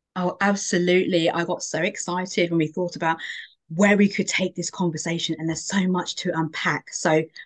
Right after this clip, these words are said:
once again, thank you for being on the show. And I'm just going to reveal much more about you in terms of who you are and what you do. So Doctor Dwayna Welsh is known for writing and dating coaching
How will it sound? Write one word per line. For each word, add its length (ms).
once 260
again, 280
thank 280
you 100
for 120
being 280
on 100
the 80
show. 360
And 120
I'm 180
just 260
going 260
to 140
reveal 520
much 440
more 260
about 380
you 280
in 100
terms 360
of 140
who 80
you 180
are 160
and 140
what 200
you 100
do. 420
So 280
Doctor 260
Dwayna 420
Welsh 500
is 140
known 340
for 260
writing 580
and 220
dating 400
coaching 540